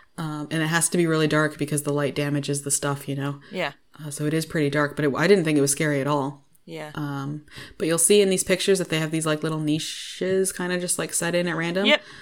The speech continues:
Speaker 2: Yep.
Speaker 1: Uh, so some of these are windows, which are boring,
Speaker 2: Right.
Speaker 1: but a lot of them are ossuaries.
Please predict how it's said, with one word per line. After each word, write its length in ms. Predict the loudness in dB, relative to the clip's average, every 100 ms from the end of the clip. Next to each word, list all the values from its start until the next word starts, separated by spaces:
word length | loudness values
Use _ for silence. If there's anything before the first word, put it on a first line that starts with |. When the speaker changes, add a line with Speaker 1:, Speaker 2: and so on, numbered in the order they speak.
| -14 -4
Speaker 2:
Yep. 160 | -2
Speaker 1:
Uh, 140 | -2 -2
so 120 | 2
some 180 | 4 6
of 60 |
these 160 | 6 6
are 60 | 4
windows, 500 | 4 2 0 0 -2
which 120 | -4
are 220 | -2 -4 -6
boring, 280 | -4 -2 -4
Speaker 2:
Right. 40 | -8 -20 -12
Speaker 1:
but 140 | -8 -4
a 60 |
lot 280 | -2 2 2
of 80 | 2
them 260 | 0 0 -2
are 600 | -2 -2 -2 -2 -4 -8 _ _ _ _ _ -20 -20 -20 _ _ _ _ _
ossuaries. 960 | -6 -4 2 4 6 6 6 4 0